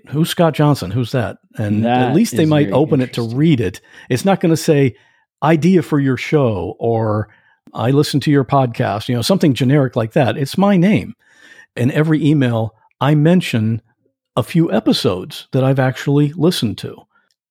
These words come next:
Speaker 1: And I make comments in such a way that it's not somebody that could have just looked at the title of the episode and been able to talk about it. I try to mention something pretty specific about one of their episodes so they can tell, even as long as they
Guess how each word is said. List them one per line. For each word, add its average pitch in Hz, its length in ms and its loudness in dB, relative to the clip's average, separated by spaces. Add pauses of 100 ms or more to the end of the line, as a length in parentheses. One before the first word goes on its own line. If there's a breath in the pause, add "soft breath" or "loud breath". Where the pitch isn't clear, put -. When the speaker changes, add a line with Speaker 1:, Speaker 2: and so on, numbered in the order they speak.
Speaker 1:
And 139 120 2
I 147 60 4
make 254 240 2
comments 220 560 2
in 151 160 0
such - 240 -2
a 160 60 0
way 165 380 2 (380 loud breath)
that 147 200 -2
it's 143 220 -4
not 196 200 2
somebody 196 400 0
that - 240 -6
could 170 160 0
have 127 160 2
just - 260 -2
looked 165 220 -2
at - 100 -6
the 117 80 -2
title 170 480 0
of 120 100 -2
the 117 140 0
episode 113 680 -2 (400 soft breath)
and 123 140 2
been 143 140 4
able 143 240 4
to 131 140 -6
talk 127 320 -2
about 101 300 -8
it. - 100 -16 (360 loud breath)
I 120 60 2
try 170 280 0
to 226 80 4
mention 156 400 2
something 135 400 -2
pretty 247 300 -2
specific - 920 -4 (360 soft breath)
about 131 380 0
one 135 240 2
of 165 80 2
their 143 200 2
episodes 123 680 -2 (380 soft breath)
so 147 240 2
they 185 160 2
can 214 180 0
tell, 165 320 0
even 196 280 0
as 139 160 -2
long 254 180 2
as 247 80 0
they 262 120 0